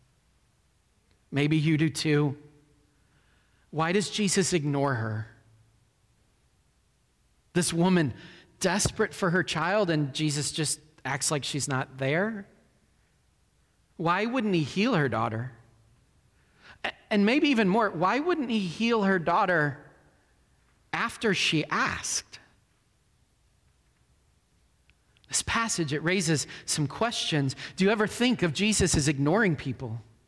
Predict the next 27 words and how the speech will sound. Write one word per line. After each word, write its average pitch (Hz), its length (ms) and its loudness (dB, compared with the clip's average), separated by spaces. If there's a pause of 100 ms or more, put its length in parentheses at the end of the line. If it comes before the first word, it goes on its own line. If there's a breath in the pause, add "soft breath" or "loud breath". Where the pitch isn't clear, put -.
(540)
Or 156 80 0
not 165 280 2
helping? 131 480 -6 (1500)
Do 180 120 0
you 180 40 2
think 208 280 0
of 160 100 0
Jesus 147 380 0
as 131 160 0
refusing 151 580 0
help 185 320 -4 (280 loud breath)
to - 100 -4
people? 127 420 -6 (1120 loud breath)
Are 196 140 0
there 190 140 2
faithful 254 560 -2
people, 135 480 -6 (120)
people 240 300 2
who 240 80 4
believe 214 400 4
in 196 100 2
Jesus, 156 380 2
who, 151 140 0 (180 loud breath)
who 190 120 2
beg 185 380 0
of, 160 320 0 (240 loud breath)
of 160 220 -2